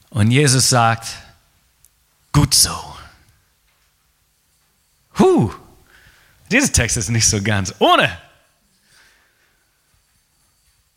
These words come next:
Andrew Carnegie ist ein bisschen einfacher, über ihn zu reden, ne? Jesus ist immer gut für eine Überraschung.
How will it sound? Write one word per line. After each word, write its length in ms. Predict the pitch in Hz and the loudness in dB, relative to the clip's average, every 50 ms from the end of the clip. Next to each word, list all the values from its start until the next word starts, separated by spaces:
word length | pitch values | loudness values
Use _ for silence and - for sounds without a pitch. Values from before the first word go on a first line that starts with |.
| _ _ _ _ _ _ _ _ - | _ _ _ _ _ _ _ _ -6
Andrew 180 | 135 123 117 | -4 -4 -4
Carnegie 400 | 104 - 127 127 120 110 98 101 | -4 -2 -2 -2 -2 0 0 0
ist 160 | 98 92 - | 0 0 -2
ein 100 | - 101 | -2 -4
bisschen 200 | 90 98 90 95 | -4 -4 -4 -2
einfacher, 380 | 95 98 98 92 - 92 82 90 | -2 -2 -4 -2 -4 -6 -6 -6
über 180 | 92 95 90 95 | -6 -4 -4 -2
ihn 160 | 104 101 98 | -2 0 -2
zu 140 | - 107 95 | -2 -4 -4
reden, 200 | 90 87 87 87 | -6 -8 -6 -8
ne? 80 | 101 98 - - - - - - - - - _ - - _ _ _ _ _ _ _ _ _ _ _ _ _ - - - - - - - - - - - - | -8 -10 -10 -14 -20 -20 -20 -20 -20 -20 -20 _ -20 -20 _ _ _ _ _ _ _ _ _ _ _ _ _ -20 -20 -20 -20 -16 -12 -8 -6 -6 -6 -6 -2
Jesus 420 | - 196 320 349 302 311 330 262 254 | -2 0 0 0 -2 -2 -2 -2 -2
ist 140 | 269 233 | 0 0
immer 180 | 285 320 320 302 | 2 2 2 2
gut 220 | 226 214 294 302 | 4 2 2 2
für 120 | 220 240 294 | 2 0 0
eine 220 | 269 277 277 285 | 0 0 0 0
Überraschung. 680 | 285 277 269 240 254 269 220 226 247 185 139 113 98 | 0 2 2 2 2 2 0 0 -2 -2 -4 -6 -10